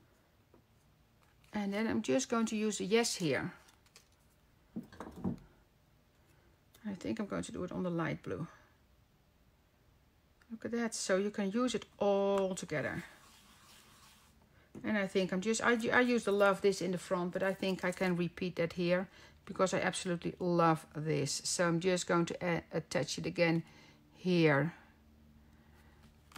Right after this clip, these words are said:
See, they kind of made it different. Here you go. So that's, uh, that's why I say you just play, you play with all the parts you have.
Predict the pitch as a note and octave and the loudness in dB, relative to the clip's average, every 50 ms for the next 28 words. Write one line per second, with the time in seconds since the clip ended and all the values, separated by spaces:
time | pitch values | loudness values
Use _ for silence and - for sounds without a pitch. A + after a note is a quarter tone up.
0 | - - - - - - - - - - - - - - - - - - - - | -20 -18 -20 -20 -20 -20 -20 -20 -20 -20 -20 -14 -14 -14 -14 -14 -20 -20 -20 -20
1 | _ _ - - - - - - - - - - - - - - - - - C4+ | _ _ -10 -10 -10 -8 -6 -8 -6 -6 -6 -6 -8 -16 -20 -16 -14 -4 -2 -2
2 | D4 D#4 - C4+ A#3+ G3+ F#3+ F#3 F3+ F3 F3+ F3 - - - - - - - - | -2 0 2 2 2 2 4 4 4 4 4 2 0 -4 -6 -8 -12 -18 -20 -20
3 | - - - - - - - - - - - - - - - - - - - - | -20 -20 -20 -20 -20 -20 -20 -20 -20 -20 -20 -20 -20 -20 -18 -18 -14 -12 -12 -14
4 | - _ - F#3 F3 - - - E3+ E3 E3+ G3 A#3 C#4 D#4+ - - - - - | -10 _ 0 2 2 0 2 2 4 4 6 6 6 6 6 6 2 -2 -4 -2
5 | A3 G3 G3 F#3+ F#3 - G3 F3+ F3+ G3+ A#3 C#4 F4 F4 - - - - - - | 0 0 0 0 0 4 4 6 8 8 8 8 8 6 4 -6 -16 -20 -20 -20
6 | - - - - - - - B3+ A#3 A3+ C#4+ E4+ - - - E4 D4 C4 C#4+ C#4+ | -20 -20 -20 -20 -10 0 6 6 10 10 10 10 8 8 6 8 8 8 8 10
7 | - C#4 C#4 C4+ D#4+ D4 C4+ B3 G3 A#3+ C#4+ C#4 - - - - C#4 B3+ C4 C#4+ | 10 10 10 10 8 8 8 6 8 8 6 6 6 2 0 8 12 12 12 12
8 | D4+ D4 C#4+ - - C4+ B3 B3 A#3+ A#3 A3+ - G#3 B3 C4 B3+ A#3+ B3 - - | 12 8 6 4 6 6 6 8 8 4 4 6 8 8 8 8 6 2 2 4
9 | B3+ B3 B3 A#3+ - A#3+ A3 G#3 A3 A3+ B3 C#4+ F4+ G4 - - - | 6 6 6 4 4 0 0 4 4 4 6 6 4 2 -2 -10 -12